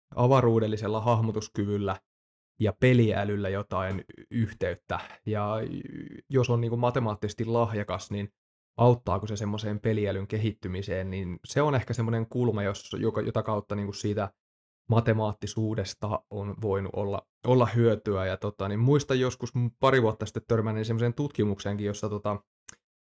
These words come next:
näitä huippufutareita, Xavit, Iniestat sun muut, huippukeskikenttäpelaaja varsinkin, niin niitä, tota, niin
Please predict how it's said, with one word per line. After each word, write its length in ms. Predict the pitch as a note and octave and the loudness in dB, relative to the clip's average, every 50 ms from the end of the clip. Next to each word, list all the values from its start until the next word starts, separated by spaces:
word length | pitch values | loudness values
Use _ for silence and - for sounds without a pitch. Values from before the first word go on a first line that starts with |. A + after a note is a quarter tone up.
| _ _ | _ _
näitä 760 | A#2+ A2 A2 A2 A2 A2 G#2+ G#2 - - A2 A2 G#2+ G#2+ G#2 - A#2 - | 6 6 6 6 6 4 2 0 2 2 2 4 2 2 0 0 0 2
huippufutareita, 960 | D3+ D#3+ D#3 - C#3+ A#2+ - C3 B2 - A#2 A2 G#2+ G#2 F#2+ F#2+ F#2+ G2 F#2 - | 2 2 2 0 -4 -2 0 0 0 2 2 0 2 2 0 0 -2 -4 -6 -6
Xavit, 360 | - - A#2 A2 A2 G#2+ G#2 - | 0 2 2 2 2 2 0 2
Iniestat 500 | A2+ A2+ A2+ A2 G#2 G2+ - - G2+ - | 2 2 2 2 0 -2 -4 -6 -8 -4
sun 140 | - G#2+ | -4 -2
muut, 340 | G#2+ A2+ A#2+ A#2 A2 G#2+ - | 0 2 2 2 2 0 0
huippukeskikenttäpelaaja 1300 | C#3+ C#3 C#3 - - A#2+ - C#3 C#3 - - A2+ G#2 G2+ G2+ - - F2+ - F#2+ F#2+ F#2+ G2+ G2+ F#2+ | 0 -2 -2 -2 -4 -2 2 2 2 2 2 0 0 0 -2 -2 -6 -6 -4 -2 -2 0 0 -2 -2
varsinkin, 440 | G2+ G#2 G#2+ G#2 - A2 G#2+ G#2 G#2+ | -2 -2 -2 -2 -2 -2 -2 -2 -2
niin 120 | A2+ A#2 A#2 | -2 0 0
niitä, 240 | B2+ C3+ C3 B2+ | 0 0 0 -2
tota, 280 | B2+ B2 A#2 - A#2+ A#2 | -2 -4 -4 -4 -4 -4
niin 140 | A#2 A2+ | -4 -4